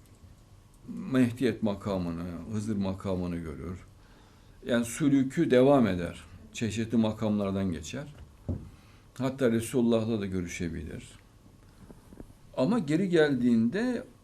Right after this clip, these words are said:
yani rüya mı gördü, görmedi mi karar veremez yani.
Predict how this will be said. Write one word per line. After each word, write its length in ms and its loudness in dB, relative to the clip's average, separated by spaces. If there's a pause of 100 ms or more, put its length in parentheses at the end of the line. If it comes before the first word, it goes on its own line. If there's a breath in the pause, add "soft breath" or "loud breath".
(120)
yani 220 4
rüya 260 6
mı 120 2
gördü, 340 2
görmedi 420 2
mi 220 -2 (540)
karar 340 0
veremez 520 0
yani. 220 -8